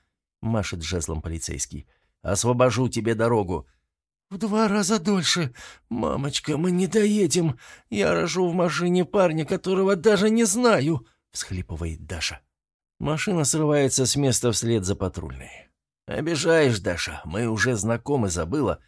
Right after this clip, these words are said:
Я Игорь Кузнецов, двадцать девять лет. У меня свой фитнес-центр. Можешь считать, что у тебя в кармане годовой абонемент. Платиновая карта,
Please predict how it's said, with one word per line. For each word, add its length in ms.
Я 260
Игорь 360
Кузнецов, 680
двадцать 540
девять 320
лет. 300
У 80
меня 300
свой 260
фитнес-центр. 880
Можешь 500
считать, 380
что 160
у 60
тебя 220
в 60
кармане 400
годовой 440
абонемент. 560
Платиновая 540
карта, 360